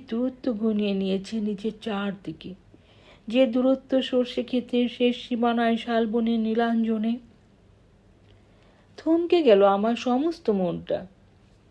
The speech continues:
চেনা লোককে দেখলে অচেনার গাম্ভীর্যে। হঠাৎ খবরের কাগজ ফেলে দিয়ে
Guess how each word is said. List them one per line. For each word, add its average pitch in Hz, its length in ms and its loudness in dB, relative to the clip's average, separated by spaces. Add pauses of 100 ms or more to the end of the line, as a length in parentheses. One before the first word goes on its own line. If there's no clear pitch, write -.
(840)
চেনা 320 280 4
লোককে 320 440 4
দেখলে 277 400 2
অচেনার 269 560 2
গাম্ভীর্যে। 233 840 -2 (920)
হঠাৎ 285 540 -2
খবরের 262 540 0
কাগজ 254 460 -4
ফেলে 247 340 2
দিয়ে 240 380 -2